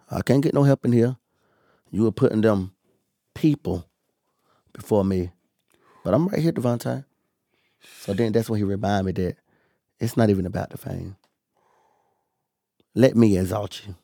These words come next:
Let me put you in that place I need to put you in. If I did it before, if I gave you B E T before, I'll do it again. But let me be the one.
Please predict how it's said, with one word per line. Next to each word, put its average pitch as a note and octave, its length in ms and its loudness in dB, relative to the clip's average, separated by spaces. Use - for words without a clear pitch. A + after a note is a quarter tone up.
Let C3+ 160 4
me C3+ 100 6
put A2 220 2
you F#2 60 0
in F2+ 60 -2
that F#2 100 -2
place G2 320 -6
I G2+ 60 -6
need F#2+ 160 -6
to E2 60 -10
put - 200 -10
you F#2+ 100 -6
in. F#2+ 180 -8
If - 160 -4
I A2+ 100 -2
did B2 220 -2
it - 60 -10
before, A#2+ 260 -2
if B2 120 -4
I - 60 -10
gave - 180 -4
you A#2 100 -4
B A2+ 200 -4
E - 20 -6
T - 160 -14
before, G#2 460 -6
I'll D3 200 -6
do C3+ 160 -4
it C3+ 60 -4
again. C3+ 440 -8
But C3+ 160 4
let B2 320 2
me A3+ 160 8
be F#3+ 180 4
the B2+ 100 6
one. G2+ 300 0